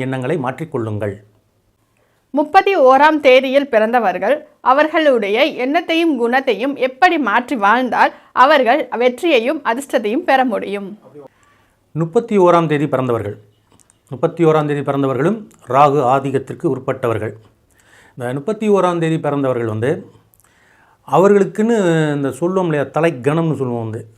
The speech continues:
Speaker 1: "நான் தான்" அப்படிங்கிற மாதிரி இருப்பாங்க வந்து. "என்னை வெல்வதற்கு யாரும் இல்லை" அப்படிங்கக்கூடிய ஒரு எண்ணத்துலலாம் இருப்பாங்க வந்து. அவர்களுக்கு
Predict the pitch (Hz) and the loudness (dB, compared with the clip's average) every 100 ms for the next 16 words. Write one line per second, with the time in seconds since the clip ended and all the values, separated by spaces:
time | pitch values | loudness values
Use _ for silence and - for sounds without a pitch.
0 | 131 127 160 160 175 170 120 - 131 147 | -6 -2 0 0 0 -2 -4 -8 -6 -4
1 | 143 139 175 147 139 135 120 117 117 - | -2 -2 -2 -2 -2 -4 -4 -6 -8 -12
2 | _ _ _ _ _ _ - 143 160 156 | _ _ _ _ _ _ -8 -4 0 0
3 | 143 175 180 160 165 139 143 156 139 139 | 2 2 2 2 0 2 2 2 0 0
4 | 151 156 117 117 139 139 120 139 131 120 | -2 -2 -4 -4 -2 -2 -2 0 0 0
5 | 131 143 139 135 156 131 135 127 117 113 | -2 -4 -4 -2 -2 -4 -4 -6 -6 -6
6 | 113 - 139 147 127 - | -8 -2 2 4 2 0